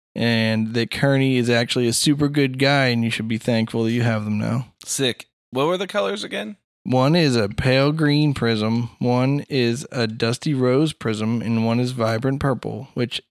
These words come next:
Speaker 1: apparently doesn't have a shape.
Speaker 2: Okay. Who wants what color?
Speaker 1: Also, I think that when they say prism, they mean, like, a trapezoidal, three dim-, what's a three-dimensional trapezoid called?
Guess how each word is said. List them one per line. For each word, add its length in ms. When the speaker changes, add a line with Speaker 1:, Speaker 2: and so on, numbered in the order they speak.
Speaker 1:
apparently 420
doesn't 400
have 240
a 80
shape. 420
Speaker 2:
Okay. 260
Who 100
wants 220
what 180
color? 340
Speaker 1:
Also, 180
I 60
think 160
that 60
when 100
they 80
say 140
prism, 380
they 80
mean, 180
like, 180
a 420
trapezoidal, 1160
three 180
dim-, 220
what's 160
a 40
three-dimensional 720
trapezoid 540
called? 300